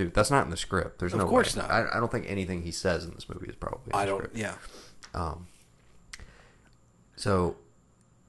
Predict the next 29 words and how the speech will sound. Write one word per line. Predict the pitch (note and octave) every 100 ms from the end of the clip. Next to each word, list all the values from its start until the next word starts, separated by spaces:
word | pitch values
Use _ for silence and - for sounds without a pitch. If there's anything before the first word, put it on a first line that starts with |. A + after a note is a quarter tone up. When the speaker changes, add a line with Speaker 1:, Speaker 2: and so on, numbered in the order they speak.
| -
Speaker 1:
yeah, | - A2 D#2+
and | F2+
then | F#2
we | G2
have | G#2+
the | G2+
hotel | G#2+ G#2+ G#2+ G#2+
scene, | - G2 F#2
the | F2+
reveal, | F2+ F2 F2+ F2 E2+ E2+ - - -
the | F#2+
three-way, | - F#2+ F2+ F2+ F2 F2 E2 -
which, | E2 - - - -
you | F#2
know, | E2+ D#2 D#2+ - - - -
it's | A2+
iconic. | A#2 D3 E3 - -
Uh, | F2
well, | F#2 G#2 G#2
what | A#2+
else | A2
can | - G2
we | G2
say? | B2
Speaker 2:
It | C#3
Speaker 1:
The | D3
Speaker 2:
is | C3
Speaker 1:
champagne, | C3 A2+ A#2+ A#2+ G#2+
Speaker 2:
iconic. | G#2